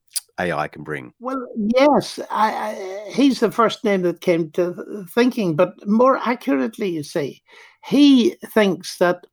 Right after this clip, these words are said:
Speaker 2: this movement, this techno movement, may contain the seeds of its own destruction. And I, I find a bit of equivocation with Harari,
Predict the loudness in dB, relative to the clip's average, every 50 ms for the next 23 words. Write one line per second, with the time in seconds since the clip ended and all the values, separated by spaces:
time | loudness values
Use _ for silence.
0 | _ _ _ _ _ _ _ _ _ _ _ _ _ _ _ _ _ _ -4 2
1 | 2 2 2 2 0 0 2 4 4 6 6 4 4 2 2 0 0 0 -2 -6
2 | _ -2 -2 -2 -2 -4 -14 -18 _ -6 -6 -6 -6 -6 _ 0 2 4 4 4
3 | 4 2 -4 -6 -6 -2 2 2 2 2 2 -4 -6 -6 -10 -14 _ -20 _ _
4 | _ _ _ _ _ -4 -2 0 2 2 2 2 0 0 -2 -2 -4 -6 -8 -4
5 | -2 0 0 0 0 -4 -6 -6 -4 -4 -4 -4 -6 -6 -6 -6 -4 -2 -2 -2
6 | 0 -2 -2 -4 -6 -8 -6 -8 -8 -6 -6 -8 -8 -8 -8 -10 -16 _ _ -20
7 | -20 -20 -20 -20 _ -2 -2 -2 -2 -2 -2 0 0 0 0 0 2 2 2 2
8 | 0 0 0 2 4 2 2 0 -2 -6 -8 -14 -20 -20 -20 _ _ -12 -10 -8
9 | -6 -4 -2 -2 0 2 2 2 2 2 2 2 0 2 2 0 2 2 2 0
10 | 2 0 2 2 2 0 0 -2 0 2 2 2 0 -2 -6 -2 0 0 2 2
11 | 0 0 -2 -4 -6 -10 -12 -14 -18